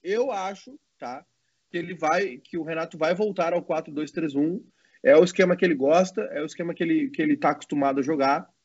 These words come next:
né? Ah, não sei qual é a situação do Maicon ainda pro final de semana, ele, ele entrou no, no jogo no segundo tempo,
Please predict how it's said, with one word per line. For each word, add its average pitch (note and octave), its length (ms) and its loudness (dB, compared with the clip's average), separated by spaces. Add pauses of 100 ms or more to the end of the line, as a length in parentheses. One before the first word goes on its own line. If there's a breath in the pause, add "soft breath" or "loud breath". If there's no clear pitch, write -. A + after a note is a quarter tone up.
(120)
né? C3 300 -2 (360)
Ah, C#3+ 240 -2
não G3 180 -2
sei G#3 160 -2
qual G3+ 180 -2
é F#3+ 40 2
a F3+ 40 0
situação F#3 440 -4
do F#3 80 -4
Maicon F3+ 440 0
ainda E3+ 220 -6
pro D#3+ 160 -14
final D#3+ 220 -8
de - 80 -18
semana, E3+ 400 -4
ele, D#3+ 260 -4
ele D3 140 -4
entrou D#3 200 -8
no, D3+ 280 -2
no C#3 120 0
jogo C#3+ 280 6
no C#3 100 4
segundo D3 300 4
tempo, F#3+ 280 8